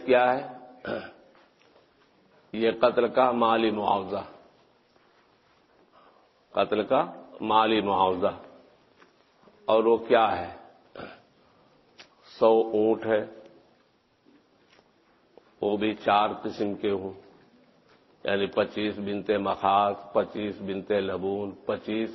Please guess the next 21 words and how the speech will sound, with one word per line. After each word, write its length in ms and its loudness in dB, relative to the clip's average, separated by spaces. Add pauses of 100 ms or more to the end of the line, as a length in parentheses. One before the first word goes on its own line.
(140)
حقہ، 420 2 (220)
پچیس 420 -6 (220)
جزع۔ 440 2 (840)
یہ 160 0 (100)
سب 160 4
نام 340 0
عمر 220 2 (120)
کے 160 -2
حساب 300 2 (120)
سے 80 0
اونٹوں 440 -2
کے 160 -4
ہیں، 200 -2 (600)
کتاب 280 2
الزکوٰۃ 520 2
کے 60 2
اندر 240 2
آپ 180 4 (840)
پڑھ 240 4
چکے 240 -8
ہیں 140 -14